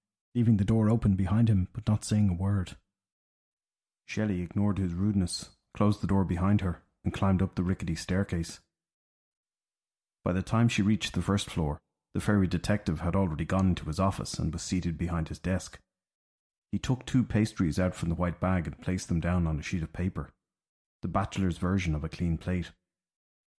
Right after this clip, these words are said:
He looked up at Shelley as she walked into the room and begrudgingly offered her one of the two coffee cups.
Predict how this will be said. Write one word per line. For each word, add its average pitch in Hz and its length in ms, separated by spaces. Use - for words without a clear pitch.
He 107 60
looked 120 220
up 113 100
at - 120
Shelley 107 320
as 85 80
she - 100
walked 92 320
into 95 180
the 78 80
room 90 340
and 85 100
begrudgingly 90 540
offered 87 280
her 85 100
one 87 160
of 82 100
the - 100
two 90 160
coffee 92 320
cups. - 380